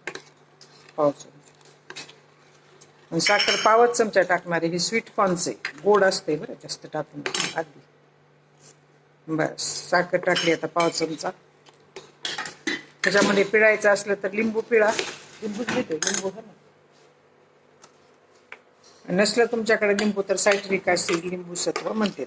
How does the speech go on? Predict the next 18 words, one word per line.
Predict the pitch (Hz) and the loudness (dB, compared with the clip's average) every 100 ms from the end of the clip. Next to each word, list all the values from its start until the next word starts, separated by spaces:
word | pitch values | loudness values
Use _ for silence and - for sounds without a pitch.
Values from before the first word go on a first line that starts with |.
| - | -12
बघा, | - - - - - _ _ _ _ _ _ _ - | -20 -20 -20 -20 -20 _ _ _ _ _ _ _ -10
ते | 160 | 0
टाकायचं. | 170 160 135 110 - - - - - - - _ _ _ _ _ _ - _ _ _ - _ - - - _ _ _ _ - _ _ _ _ _ _ _ _ _ _ _ - - _ _ - | 0 0 -2 -8 -14 -18 -20 -20 -18 -18 -18 _ _ _ _ _ _ -20 _ _ _ -20 _ -8 -8 -8 _ _ _ _ -20 _ _ _ _ _ _ _ _ _ _ _ -18 -18 _ _ -16
खूप | - 214 226 214 | -2 0 0 2
टेस्टी | 214 208 - | 0 0 2
होतंय | 190 180 175 170 | 4 6 4 4
आणि | 170 165 170 | 2 -4 -8
पौष्टिक | - 185 180 190 175 | -2 -2 0 -4 0
असतंय. | 156 156 - 147 - - - | 0 0 -4 -6 -6 -6 2
जोपर्यंत | 214 214 208 202 - | 2 4 2 0 0
मका | 202 190 196 | 0 4 2
भेटत्या | 185 190 - 180 | 2 -2 2 0
तोपर्यंत | 180 180 175 175 - | 0 -4 -2 -2 2
करून | 202 196 | 4 2
खायचे | - 175 - | 2 -2 0
ह्याचे | 147 147 147 | -2 -2 -4
पदार्थ. | - 143 139 - 135 | -2 0 0 -2 -8
ह्याचे | 139 - - _ - - - 170 | -8 -12 -16 _ -20 -20 -10 -2